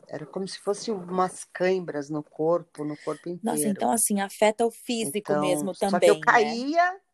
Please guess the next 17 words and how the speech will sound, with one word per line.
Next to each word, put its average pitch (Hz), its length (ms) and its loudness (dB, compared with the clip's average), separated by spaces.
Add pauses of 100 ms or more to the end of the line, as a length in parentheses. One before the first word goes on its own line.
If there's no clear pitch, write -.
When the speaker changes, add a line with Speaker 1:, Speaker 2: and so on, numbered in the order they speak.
(1300)
Speaker 2:
Porque 208 180 0
até 196 180 -2
Speaker 1:
Não 202 80 -2
Speaker 2:
então 185 200 -4
a 202 60 -4
Speaker 1:
entendi. - 20 -6
Speaker 2:
gente 220 260 -10
tava 202 260 -6
achando, 175 380 -10
assim, 175 340 -10
eu, 165 200 2
pelo 147 240 -6
menos, 139 300 -12
né? 151 260 -6
Eu 147 160 -4
acho 160 340 -12
que 151 520 -10